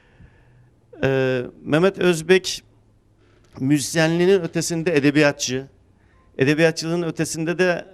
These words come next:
e, bir koro şefi, müzik dairesi müdürlüğü yapmış, e, bir insan, halk müziği müdürlüğü yapmış bir insan ve şu an devlet korosunun şefi. Yani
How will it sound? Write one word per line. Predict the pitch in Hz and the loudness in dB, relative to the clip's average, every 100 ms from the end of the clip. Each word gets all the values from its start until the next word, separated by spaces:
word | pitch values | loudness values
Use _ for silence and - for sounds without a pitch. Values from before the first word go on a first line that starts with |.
| - | -8
e, | 135 135 | -4 -2
bir | 151 | -2
koro | - 180 202 | 0 2 2
şefi, | - 123 - 113 120 - - _ | 0 -4 -4 -8 -8 -16 -20 _
müzik | 123 131 170 | -6 -4 -2
dairesi | 160 156 156 170 165 - | 2 2 0 -4 -4 -4
müdürlüğü | 139 139 139 151 | -2 -2 0 2
yapmış, | 143 120 127 120 - - - - | 2 0 -4 -6 -6 -8 -12 -16
e, | 120 104 | -14 -10
bir | 120 | -8
insan, | 117 104 117 | -8 -10 -8
halk | 127 135 | -6 -4
müziği | 135 120 120 | -4 -6 -6
müdürlüğü | 110 113 | -6 -6
yapmış | 117 107 110 - | -6 -6 -12 -14
bir | 113 | -12
insan | 104 139 147 - - _ _ 135 | -10 -10 -12 -16 -20 _ _ -2
ve | 135 | 0
şu | 160 | 0
an | 156 | 2
devlet | 160 131 | 2 0
korosunun | - 151 139 139 | -2 -4 -4 -6
şefi. | 131 113 101 135 143 | -4 -6 -8 -10 -2
Yani | 147 160 170 | 0 2 0